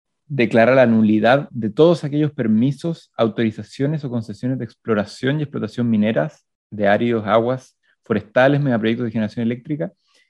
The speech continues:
que estén en territorios indígenas cuando hayan sido otorgados o implementados sin la debida consulta o consentimiento previo de las comunidades indígenas. Es decir,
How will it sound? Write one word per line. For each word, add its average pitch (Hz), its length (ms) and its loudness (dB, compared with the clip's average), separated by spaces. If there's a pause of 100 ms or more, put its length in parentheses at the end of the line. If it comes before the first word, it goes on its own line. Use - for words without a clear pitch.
(100)
que - 80 -12
estén 147 240 0
en 156 80 2
territorios 143 480 0
indígenas 135 640 0
cuando 120 220 0
hayan 127 160 0
sido 131 200 -8
otorgados 120 540 0
o - 20 -6
implementados 120 600 -2
sin 127 140 -2
la 127 120 2
debida 120 200 4
consulta 127 600 -4
o 120 60 -4
consentimiento 110 640 -6
previo 117 320 -2
de 120 80 -2
las 110 100 -8
comunidades 101 400 -2
indígenas. 95 460 -6
Es 95 80 -4
decir, 110 340 -6